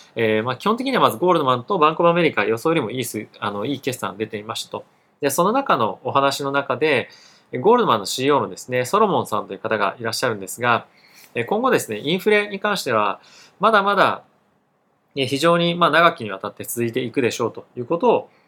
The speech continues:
えー、話をしていました。で、まあ、その中で面白いのが、一応ゴールドマンのエコノミストとしては、えー、インフレはですね、年末ぐらいまでに落ち着くんじゃないかっていう話もしてるんですよね。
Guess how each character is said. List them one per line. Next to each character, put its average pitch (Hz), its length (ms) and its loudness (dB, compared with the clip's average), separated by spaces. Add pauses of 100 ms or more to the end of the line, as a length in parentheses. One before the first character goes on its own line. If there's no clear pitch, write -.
(160)
え 117 60 -8
ー、 - 20 -6
話 110 280 0
を 107 60 -6
し - 80 -6
て 104 80 -12
い 101 60 -8
ま 107 100 -10
し - 80 -8
た。 - 160 -8 (380)
で、 170 320 0 (200)
ま - 40 -4
あ、 139 40 -4
そ 233 100 -2
の 269 40 0
中 247 140 2
で 120 60 2
面 120 120 -2
白 156 200 -2
い 127 60 -2
の 101 80 -8
が、 104 140 -4
一 120 160 -2
応 185 60 2
ゴ 208 120 4
ー - 40 4
ル 233 60 0
ド 160 60 -2
マ 113 120 2
ン 98 80 -10
の 95 180 -10
エ 110 40 -18
コ 135 120 -4
ノ 139 60 -2
ミ 143 80 -4
ス - 60 -8
ト 110 80 -10
と 92 100 -14
し - 80 -10
て 110 100 -10
は、 110 280 0 (560)
え 101 560 -10 (120)
ー、 165 60 -4
イ 180 40 2
ン 185 40 -4
フ 214 80 0
レ 208 140 2
は 202 120 2
で 139 80 0
す - 140 -12
ね、 95 160 -12
年 151 160 -2 (140)
末 196 180 -4
ぐ 202 60 -2
ら 196 80 0
い - 20 2
ま 120 100 0
で 98 80 -6
に 95 80 -10
落 98 160 -12
ち - 80 -12
着 - 40 -18
く 156 100 -2
ん 135 40 -2
じ 117 60 0
ゃ 101 40 0
な 98 80 -2
い 92 40 -8
か 101 80 -10
っ - 40 -8
て 104 80 -14
い - 20 -6
う 110 40 -4
話 113 220 -4
も 95 100 -12
し - 100 -10
て 131 100 0
る 135 120 -2
ん 110 40 -6
で 90 60 -10
す - 100 -16
よ 117 60 -14
ね。 156 160 -10